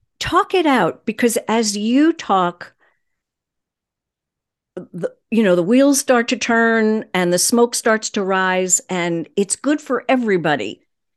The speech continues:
And then build a little bit at a time. You know,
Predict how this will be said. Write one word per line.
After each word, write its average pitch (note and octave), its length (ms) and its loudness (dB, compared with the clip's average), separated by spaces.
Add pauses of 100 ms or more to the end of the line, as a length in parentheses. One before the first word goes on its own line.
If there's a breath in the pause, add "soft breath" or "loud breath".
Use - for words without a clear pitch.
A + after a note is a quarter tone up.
(280)
And A3+ 180 0
then B3 380 2 (400)
build D#4 360 0
a B3 80 2
little G#3+ 300 -2
bit G3+ 220 -2
at F3+ 120 -2
a F3+ 60 -2
time. C#3+ 580 -8 (1600)
You G#3+ 100 -2
know, G#3+ 240 -4